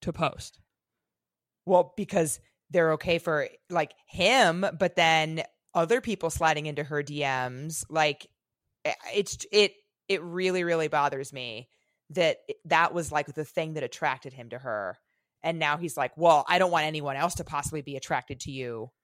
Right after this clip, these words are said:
Speaker 2: So
Speaker 1: Yeah.
Speaker 2: you can't do those things anymore." What?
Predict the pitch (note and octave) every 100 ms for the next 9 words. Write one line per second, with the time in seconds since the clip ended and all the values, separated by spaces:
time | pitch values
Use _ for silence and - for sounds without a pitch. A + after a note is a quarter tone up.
0 | _ _ _ _ _ _ - F#3 C#3 C3
1 | D3 D#3 F3 A#2+ C#3 A#2 - B2 B2 A2+
2 | G2+ B1+ - - _ _ B3 - -